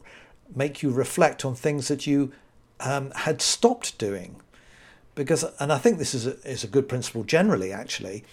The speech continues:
is to revisit some of the advice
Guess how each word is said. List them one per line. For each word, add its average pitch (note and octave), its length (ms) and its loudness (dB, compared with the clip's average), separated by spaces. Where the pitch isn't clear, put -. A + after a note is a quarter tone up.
is A#2+ 240 -2
to A2+ 420 -2
revisit B2 800 0
some A#2+ 280 -2
of A2 100 -4
the G#2+ 240 -2
advice A2 680 -4